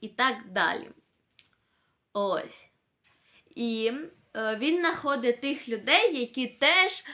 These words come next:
розподіляють його думку, те, що ця жіночка ненормальна, з нею краще не комунікувати, їй ніх-, їй ті, хто не вірять, ось, і вони зрозуміли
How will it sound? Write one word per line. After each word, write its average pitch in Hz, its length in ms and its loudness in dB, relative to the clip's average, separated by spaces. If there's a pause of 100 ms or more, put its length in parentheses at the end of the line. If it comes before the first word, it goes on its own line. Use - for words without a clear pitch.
(380)
розподіляють 247 920 4
його 240 260 2
думку, 277 600 0
те, 285 380 4
що 247 400 0 (220)
ця 262 240 6
жіночка 240 520 0
ненормальна, 294 1200 4 (640)
з - 40 -8
нею 240 260 2
краще 247 360 2
не 220 200 2
комунікувати, 220 1000 4
їй 233 260 -2
ніх-, 220 380 -2 (180)
їй 214 680 -4 (340)
ті, 277 160 0
хто 262 240 0
не 226 200 2
вірять, 320 580 2
ось, 262 500 2 (100)
і 247 320 -2
вони 175 460 -6 (400)
зрозуміли 226 640 -2